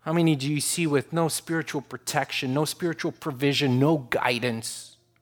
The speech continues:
You know, it has been said that, quote, "All around we see men and women, young and old, who are harassed and helpless, bruised and battered by life, lost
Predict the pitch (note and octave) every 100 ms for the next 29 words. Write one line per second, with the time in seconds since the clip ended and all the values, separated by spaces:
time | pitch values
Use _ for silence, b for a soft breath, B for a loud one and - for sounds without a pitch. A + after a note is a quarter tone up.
0 | _ _ _ _ _ _ _ _ _ _
1 | _ - C#3+ D#3+ D3+ C#3 D#3+ C#3+ D3 C3
2 | - E3 D3+ C#3+ C3 C3+ C3 B2+ - _
3 | _ _ _ _ _ _ - E3+ C#3 -
4 | C#3 C#3+ D#3 D#3+ C3+ C#3 C#3 C3+ B2 A#2
5 | - _ _ _ _ - C3+ C3 - D3
6 | C3+ C#3 D3 C#3+ B2 A#2+ A#2+ A#2 A#2+ C3
7 | C#3+ C3+ A#2 A2+ A2+ - A#2+ A2 - B2+
8 | B2+ C#3 - D#3+ A#2+ A#2 G#2+ A#2+ A2 A2+
9 | B2+ C#3 D3 D3 E3 C3+ B2 C3+ C3+ C#3
10 | C3+ A2+ A2 - B2 B2 D#3+ -